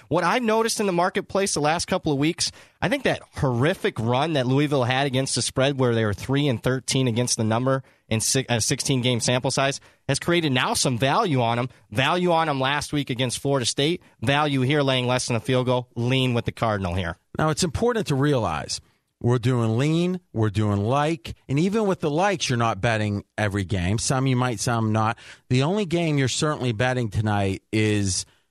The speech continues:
Speaker 2: the best bet. So we know, and if you go to pregame dot com and actually go to the game center and go into the consensus tab, you can see the bet splits on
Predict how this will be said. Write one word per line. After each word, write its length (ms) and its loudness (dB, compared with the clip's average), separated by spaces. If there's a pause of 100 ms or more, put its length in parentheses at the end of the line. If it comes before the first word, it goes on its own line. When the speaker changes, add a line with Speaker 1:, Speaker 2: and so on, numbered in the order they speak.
(420)
Speaker 2:
the 120 2
best 300 0
bet. 320 -4 (320)
So 600 0 (920)
we 360 0
know, 720 0
and 200 0
if 140 -2
you 80 0
go 180 2
to 240 0 (120)
pregame 400 0
dot 240 -2
com 500 0 (100)
and 220 0
actually 720 0 (360)
go 240 2
to 160 -2
the 80 0
game 360 -2
center 560 0 (480)
and 560 0
go 280 2
into 400 0
the 120 0
consensus 680 -2
tab, 460 0
you 160 2
can 160 -2
see 240 0
the 140 0
bet 340 -2
splits 540 -2
on 160 0